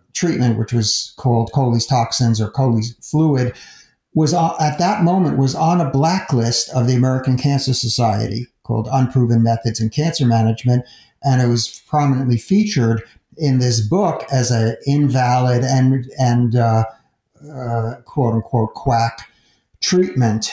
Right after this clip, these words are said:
Um, and so this was, this was a, you know, a, a, a movement, underground movement, if you will, uh, to try to save, promote, and resuscitate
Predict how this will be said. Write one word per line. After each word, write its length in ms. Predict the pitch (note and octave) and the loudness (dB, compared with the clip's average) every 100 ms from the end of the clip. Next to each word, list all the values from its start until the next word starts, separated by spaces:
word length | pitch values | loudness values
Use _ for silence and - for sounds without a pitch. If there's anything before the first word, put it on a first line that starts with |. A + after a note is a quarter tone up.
| - | -4
Um, 480 | C#3 C3 B2 B2 - | 0 2 2 0 0
and 120 | C#3+ C3+ | -2 0
so 200 | D#3+ C#3 | 0 0
this 200 | E3 F3+ | 0 2
was, 420 | D#3 C3 - - | 0 0 -2 -2
this 200 | D#3 D#3+ | -2 0
was 260 | D#3 C3 | 0 2
a, 160 | C3 C3+ | 0 0
you 120 | C3+ | 0
know, 300 | A#2+ A2 A2+ - | 2 0 -2 -2
a, 640 | A#2+ A#2 - A#2 _ _ C3 | -4 -4 -6 -10 _ _ -8
a, 100 | - C3 | -2 0
a 40 | |
movement, 720 | A#2+ B2 B2+ C3 C#3 C3 B2+ | 4 4 4 2 0 0 0
underground 500 | C3+ C3 B2+ A#2+ A#2 | 0 0 0 2 4
movement, 500 | A2+ B2 B2 A2+ A2+ - | 4 2 2 0 0 -2
if 200 | C3 - | -4 0
you 120 | A#2+ | 0
will, 420 | B2 A#2+ A#2 A#2 - _ - | 2 2 0 -2 -10 _ -6
uh, 220 | B2 A#2+ - | -2 0 -2
to 140 | D3 | -4
try 320 | - C#3+ C3 | -2 -2 -2
to 140 | C3 B2 | 0 -2
save, 720 | - D3+ C3 C3 C3+ C3+ - | -2 0 0 2 2 0 -2
promote, 600 | - A#2 B2+ B2+ B2 B2 - _ _ _ | 0 2 4 4 2 0 -6 _ _ _
and 540 | C3+ B2 A#2+ A#2 A#2 - _ _ - | 0 2 4 4 2 0 _ _ -4
resuscitate 920 | A#2 - F3 D#3+ C#3+ - G#2 A2+ | -2 0 -2 -2 -4 -2 -2 -2